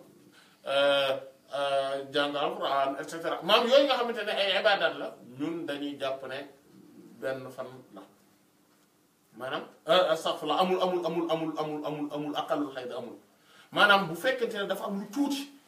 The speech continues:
lu génnee ci jigéen ji, donte ci benn minute la génnee sax, ñun loolu dañ koy daal di jàppee ni, ah, bis boobu gis na mbërëg. C'est-à-dire que bis boobu su ko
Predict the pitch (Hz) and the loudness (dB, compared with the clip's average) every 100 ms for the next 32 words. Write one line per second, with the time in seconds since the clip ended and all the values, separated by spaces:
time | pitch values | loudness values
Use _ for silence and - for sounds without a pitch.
0 | _ - 190 190 262 226 202 165 175 180 | _ -6 -4 0 2 2 -2 -4 -6 -2
1 | 180 - - - _ _ _ _ - 139 | -4 -4 -14 -20 _ _ _ _ -4 4
2 | 262 302 269 254 180 220 262 226 226 208 | 6 4 -2 -8 -2 0 0 -2 -4 -6
3 | 165 175 165 180 156 147 - - - _ | -2 -2 0 -2 -2 -4 -6 -14 -20 _
4 | _ _ _ 151 196 175 175 160 156 165 | _ _ _ -6 -4 2 2 2 -2 -2
5 | 156 151 151 139 135 147 135 151 143 143 | 0 0 0 -4 -4 -6 -8 -6 -4 -4
6 | 143 156 147 147 - - 131 127 120 - | -4 -6 -2 -2 -4 -12 -10 -10 -10 -14
7 | _ _ - 202 233 240 220 185 202 202 | _ _ -10 -2 0 0 0 -4 -2 2
8 | 214 202 - 247 | 2 2 -2 4